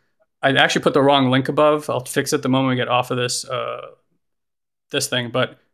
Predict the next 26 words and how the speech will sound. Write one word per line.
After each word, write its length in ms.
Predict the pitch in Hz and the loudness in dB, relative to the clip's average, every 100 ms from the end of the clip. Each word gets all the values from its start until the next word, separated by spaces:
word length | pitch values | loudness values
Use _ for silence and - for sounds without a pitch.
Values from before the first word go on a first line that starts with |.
| _ - | _ -6
over 140 | 135 | -2
here, 140 | 147 156 | 2 2
you 100 | 143 | 2
guys 140 | 139 | 2
can 120 | 135 | 0
scan 320 | 127 - 139 135 | -2 2 0 2
that 120 | 135 | 0
code 280 | 143 147 143 | 2 2 2
or 60 | |
go 80 | 123 | 0
to 80 | 120 | -4
soulsandseekers 720 | - 139 143 127 127 131 143 | -2 -2 -2 -2 -4 -2 -4
dot 180 | 131 120 | -2 -6
com 280 | - 131 135 | -2 -2 -2
forward, 440 | 127 131 135 127 - | -2 0 0 -2 -14
forward 280 | - 139 139 | -4 -2 0
slash 260 | 131 127 - | -2 -4 -6
messenger. 580 | 127 127 147 175 190 _ _ _ _ _ _ _ _ _ _ _ _ _ | -6 -4 -6 -6 -10 _ _ _ _ _ _ _ _ _ _ _ _ _
And 120 | 135 | -2
that's 120 | 139 135 | -2 2
gonna 140 | 151 | 0
take 180 | 131 151 | 2 2
over 140 | 139 | 2
to 120 | 131 | 2
our 100 | 131 | 2
ManyChat. 500 | 127 135 131 123 117 | 4 2 2 0 -2